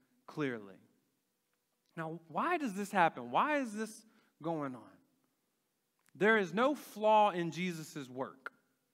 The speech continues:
It's not 'cause he messed up. It's not because this blind man had a weakness in his faith.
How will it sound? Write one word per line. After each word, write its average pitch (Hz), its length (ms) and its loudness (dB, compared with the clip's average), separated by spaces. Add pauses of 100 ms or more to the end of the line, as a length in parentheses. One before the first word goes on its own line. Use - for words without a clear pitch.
(240)
It's - 100 -18
not 269 160 8
'cause 240 160 4
he 220 140 4
messed 185 360 4
up. - 340 -2 (1400)
It's 202 200 2
not 269 300 8
because 226 400 4
this 196 160 -4
blind 202 460 4
man 185 400 -2
had 185 180 2
a 139 60 -2
weakness 190 640 -2
in 185 180 -4
his 170 220 -4
faith. 143 460 -2